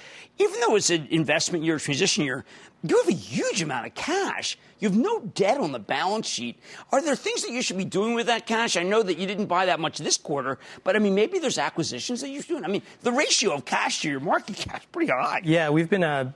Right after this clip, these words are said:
Speaker 2: profitable company since two thousand three.
Speaker 1: Right.
Speaker 2: We've dropped cash to the bottom line for the past fifteen years. Uh, we bought Flashstock, uh, which we rebranded as Shutterstock Custom, over the summer, and that's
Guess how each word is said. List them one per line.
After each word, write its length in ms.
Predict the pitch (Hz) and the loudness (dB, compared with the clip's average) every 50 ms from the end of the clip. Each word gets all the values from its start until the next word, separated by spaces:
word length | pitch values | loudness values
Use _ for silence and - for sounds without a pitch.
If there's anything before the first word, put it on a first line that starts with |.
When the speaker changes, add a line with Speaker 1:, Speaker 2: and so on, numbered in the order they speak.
| _ | _
Speaker 2:
profitable 500 | - - 156 143 135 139 - - 151 139 | -2 0 2 2 2 0 0 2 2 2
company 300 | - - 143 139 139 143 | 2 2 0 2 2 0
since 220 | 127 - 139 123 - | 0 0 -2 -6 -4
two 180 | - - 151 | -2 -2 0
thousand 360 | 135 151 135 127 127 131 120 - | 2 2 2 2 0 -2 -4 -8
three. 420 | - - 135 131 135 135 131 113 | -6 -2 0 2 4 4 2 0
Speaker 1:
Right. 160 | 131 139 - | -2 -4 -2
Speaker 2:
We've 160 | - 135 120 | -2 -2 0
dropped 300 | - 165 139 139 131 - | 2 2 2 0 0 -2
cash 300 | - 156 139 135 135 - | 0 0 0 0 -2 -4
to 40 | - | -6
the 60 | 139 | -4
bottom 340 | 123 131 123 131 131 120 120 | -2 0 0 0 0 0 -2
line 220 | 127 123 123 131 123 | -2 -2 -2 -2 -2
for 80 | - | -4
the 80 | 123 113 | -6 -4
past 260 | - 135 123 123 - | -2 0 0 -2 -2
fifteen 460 | - 139 127 - - - 139 131 127 | -4 -6 -6 -6 -6 -6 -4 -2 0
years. 400 | 127 127 131 131 127 123 - - - - - - - - - - - - | 0 2 2 2 2 0 -2 -6 -16 -20 -20 -20 -20 -20 -20 -16 -6 -2
Uh, 360 | 135 123 120 123 123 123 123 | 0 2 2 2 2 2 0
we 200 | 120 135 143 139 | 0 2 0 0
bought 360 | 127 - 156 143 139 143 - | 2 2 2 2 2 2 0
Flashstock, 960 | - - - 147 139 143 156 170 - - - 147 135 127 120 127 131 - - - - | -2 -4 0 2 2 2 2 0 -2 -2 0 0 2 2 2 0 -2 -4 -10 -8 -4
uh, 260 | 143 131 123 123 127 | 0 0 2 2 2
which 240 | 123 127 120 - - | 2 0 -2 0 0
we 80 | 147 131 | 0 0
rebranded 520 | 131 135 135 127 143 139 127 127 131 123 | 2 2 2 2 2 2 2 2 0 0
as 140 | 120 120 - | 0 -2 -2
Shutterstock 480 | - 143 135 127 117 - 135 123 - | -2 -2 -2 -2 -2 -2 -4 -4 -4
Custom, 540 | - - 139 139 131 - - 127 117 131 156 - - - - - - - - - | -4 -2 -2 -2 -2 -4 -6 -6 -6 -6 -10 -12 -14 -20 -20 -20 -20 -20 -8 -4
over 220 | - 131 123 127 131 | -2 0 2 2 2
the 80 | 120 | 0
summer, 440 | - - - 160 160 151 131 123 127 | 0 2 2 2 4 4 2 2 2
and 140 | 139 135 127 | 0 0 2
that's 160 | 127 127 - | 0 0 -2